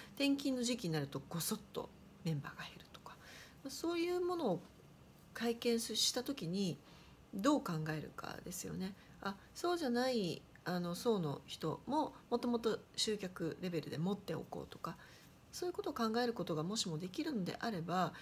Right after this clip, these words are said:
それはやっぱり変化があってチャンスが生まれるっていうことになるので、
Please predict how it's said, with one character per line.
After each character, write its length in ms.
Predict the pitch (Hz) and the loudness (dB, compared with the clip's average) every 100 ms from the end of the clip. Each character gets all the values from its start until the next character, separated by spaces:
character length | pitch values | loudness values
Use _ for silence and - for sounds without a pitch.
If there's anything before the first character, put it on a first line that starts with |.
| - | -10
そ 120 | - 262 | -4 0
れ 60 | |
は 100 | 254 | 2
や 120 | 262 | 2
っ 20 | 254 | 2
ぱ 80 | 226 | 0
り 220 | 180 151 - - - - - - - | 2 0 -2 -20 -20 -20 -20 -20 -14
変 340 | - 262 247 | -4 2 2
化 140 | 202 139 | 2 0
が 160 | - - | -2 0
あ 100 | 180 | -4
っ 40 | - - | -4 -6
て 260 | 294 294 - - - - | 0 0 -2 -12 -10 0
チ 120 | 196 | 4
ャ 80 | 180 | 4
ン 40 | |
ス 140 | 185 | 2
が 100 | - | -2
生 80 | 139 | -2
ま 100 | 160 | -2
れ 120 | 165 | -4
る 80 | - | -6
っ 40 | - | -8
て 220 | - - | -10 -10
い 40 | |
う 40 | - | -10
こ 120 | - | -8
と 120 | 170 | -6
に 80 | 165 | -4
な 120 | 170 | -4
る 80 | 170 | -6
の 160 | 170 | -6
で、 200 | 190 175 | -4 -6